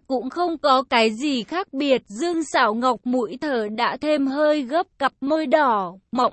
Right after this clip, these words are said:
bất chi bất giác cũng đã hơi mở ra. Những đầu ngón tay của gã trai trẻ tinh nghịch nhẹ nhàng thoáng cái thoáng cái khẽ chạm vào làn da non mịn của bắp đùi.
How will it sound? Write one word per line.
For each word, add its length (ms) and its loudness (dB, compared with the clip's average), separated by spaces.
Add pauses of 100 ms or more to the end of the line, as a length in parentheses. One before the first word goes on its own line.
bất 160 2 (120)
chi 200 -4
bất 240 0
giác 340 0
cũng 260 -6
đã 200 4
hơi 280 0
mở 380 0 (120)
ra. 460 0 (420)
Những 340 -4
đầu 260 6
ngón 340 -2
tay 340 -2
của 280 -4
gã 220 -2
trai 300 -2
trẻ 300 0
tinh 320 -2
nghịch 200 0 (100)
nhẹ 340 0
nhàng 340 0
thoáng 340 0
cái 260 -2
thoáng 380 0
cái 240 -2
khẽ 320 -2 (120)
chạm 260 2
vào 240 2
làn 380 -2
da 260 0
non 400 2
mịn 200 0 (140)
của 340 2
bắp 220 2
đùi. 460 2